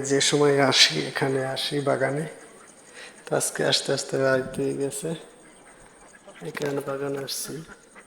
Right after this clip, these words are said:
ভালো একটা চিনে না। যত ফল গাছ সব আছে এখানে। বাগানে আপনার সব ধরনের ফল গাছ আছে। এটা হলো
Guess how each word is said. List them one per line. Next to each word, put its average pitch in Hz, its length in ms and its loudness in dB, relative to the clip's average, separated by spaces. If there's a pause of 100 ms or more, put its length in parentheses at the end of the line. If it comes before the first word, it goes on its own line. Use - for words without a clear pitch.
(400)
ভালো 131 200 -4
একটা - 140 -12 (100)
চিনে 147 260 2 (100)
না। 139 80 -12 (2000)
যত 143 200 0 (200)
ফল 135 260 0 (120)
গাছ 117 220 -2 (1080)
সব 147 260 -2 (120)
আছে - 220 -8
এখানে। 113 300 -16 (2500)
বাগানে 151 400 6
আপনার 147 240 2 (100)
সব 147 140 2 (120)
ধরনের 156 400 4
ফল 139 280 -2
গাছ 117 140 -6 (100)
আছে। 127 200 -8 (1700)
এটা 151 260 -4
হলো 143 260 4